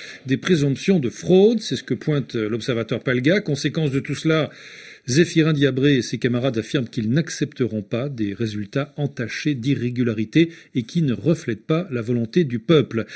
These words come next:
Dans la foulée, poursuit le quotidien Ouagalé, les cinq représentants de l'opposition à la ceni se sont retirés du processus et juste après ce retrait,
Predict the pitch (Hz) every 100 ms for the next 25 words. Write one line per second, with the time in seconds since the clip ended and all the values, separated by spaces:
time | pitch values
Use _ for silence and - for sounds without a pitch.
0 | - - 127 175 196 - 190 180 160 120
1 | - 117 - 131 117 127 120 120 113 135
2 | 160 156 147 113 123 - 190 156 143 -
3 | 135 135 175 139 143 156 156 156 208 147
4 | 127 190 196 185 - - - - 139 156
5 | 135 180 208 208 208 240 127 - 113 131
6 | - 220 233 - - - 160 151 254 294
7 | 185 151 123 - 104 139 190